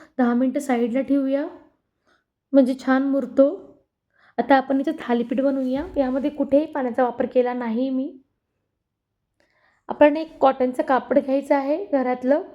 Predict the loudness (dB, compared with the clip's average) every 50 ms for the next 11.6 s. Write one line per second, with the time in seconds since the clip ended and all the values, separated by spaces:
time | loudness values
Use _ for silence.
0 | -20 _ -2 0 0 2 2 0 0 -2 -2 -4 -4 -2 -2 -4 -2 0 0 -2
1 | 0 0 -2 -2 -2 0 0 0 0 0 -4 -12 -20 _ _ _ _ _ _ _
2 | _ _ _ _ _ _ _ _ _ _ _ _ _ _ _ _ _ _ -6 0
3 | 4 4 4 6 4 2 0 4 2 2 2 2 0 -2 -2 -4 -6 -8 -12 -20
4 | _ _ _ _ _ _ _ _ _ _ _ _ _ _ _ _ _ 0 4 4
5 | 4 4 4 2 -2 0 0 0 0 -2 -2 -2 -2 -2 -2 -2 -4 -4 -6 -6
6 | -12 -20 _ _ _ _ _ _ _ _ _ _ _ _ _ _ _ 0 0 0
7 | 0 2 2 2 2 2 2 0 0 0 0 -2 -2 0 0 -2 -4 -4 -8 -12
8 | -16 -20 _ _ _ _ _ _ _ _ _ _ _ _ _ _ _ _ _ _
9 | -4 -4 -4 0 0 2 2 2 0 0 0 -2 -2 0 -4 -8 -6 -2 -2 -2
10 | 0 2 2 2 2 0 -4 -12 -16 2 4 4 4 4 0 -8 -4 0 0 2
11 | 2 0 -2 -4 -6 0 2 2 2 2 -2 -10